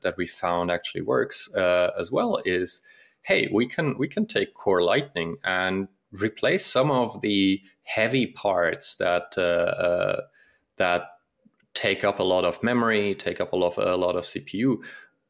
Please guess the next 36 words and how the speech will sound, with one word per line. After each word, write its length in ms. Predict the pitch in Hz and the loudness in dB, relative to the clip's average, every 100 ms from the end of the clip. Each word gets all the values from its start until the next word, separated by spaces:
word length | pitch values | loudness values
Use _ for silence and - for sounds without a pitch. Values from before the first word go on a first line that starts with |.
| _ _ | _ _
Can 320 | - 147 160 | -4 -2 2
they 160 | 151 135 | 2 2
be 140 | 120 | 0
shared? 600 | 120 - 143 90 - - - | -2 0 2 0 -2 -8 -4
Can 220 | 104 110 | -2 2
they 100 | 110 | 0
be, 360 | 107 101 104 | 2 2 2
uh, 260 | - 101 101 98 | 2 2 0 -2
can, 440 | 95 98 98 101 | -4 -2 -4 -4
uh, 180 | 98 98 | -4 -4
can 340 | - 95 95 95 | -4 -4 -4 -2
those 380 | 95 95 95 - | 0 2 2 -2
be, 480 | - 92 92 90 - | -6 -4 -2 -2 0
uh, 240 | 90 90 - | -2 -2 -4
be 140 | 92 | -6
run, 540 | 87 90 92 95 92 90 _ - _ _ 92 | -2 0 0 0 -4 -8 _ -20 _ _ -2
uh, 560 | 90 90 92 50 50 - _ _ _ _ _ _ _ | 0 2 2 0 0 -4 _ _ _ _ _ _ _
on, 280 | 95 92 92 | -4 -4 -4
on 180 | 95 90 | -2 -2
a, 100 | 90 - | -2 -4
on 120 | 87 | -4
a 80 | 85 | 2
hosted 420 | 104 104 - - | 2 2 -4 0
basis? 540 | - 208 - - - - - - - - | 2 2 2 -4 -6 -12 -20 -20 -14 -2
And 280 | 110 117 110 | 0 0 0
can 200 | 156 180 | 0 2
we 100 | 156 | 0
somehow 720 | - 139 135 120 110 107 107 - _ | 2 2 4 4 6 4 2 -8 _
make 440 | - 104 98 98 - | -4 0 2 0 0
that 260 | 87 87 | 0 2
secure 840 | - - - 98 90 87 95 87 - | 0 -4 -4 0 2 2 0 -4 -10
in 120 | 92 | -6
a 160 | 90 87 | -2 -2
way 400 | 85 90 87 85 | 2 2 2 2
that, 480 | 87 85 85 - - | 2 2 0 -4 -2
uh, 380 | 90 90 - | 0 2 0